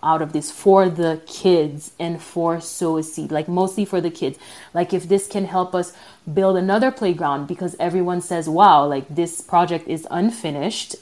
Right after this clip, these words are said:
Um, it wa-, it went wrong, and unfortunately,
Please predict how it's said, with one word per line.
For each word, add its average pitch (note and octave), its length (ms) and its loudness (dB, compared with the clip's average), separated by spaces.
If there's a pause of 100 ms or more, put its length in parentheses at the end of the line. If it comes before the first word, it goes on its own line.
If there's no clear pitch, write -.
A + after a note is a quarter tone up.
Um, E3 460 0 (1200)
it F#3 180 2
wa-, F3 200 6
it F#3 80 2
went G3 180 4
wrong, G3 540 10
and F3 280 0
unfortunately, F3+ 1200 2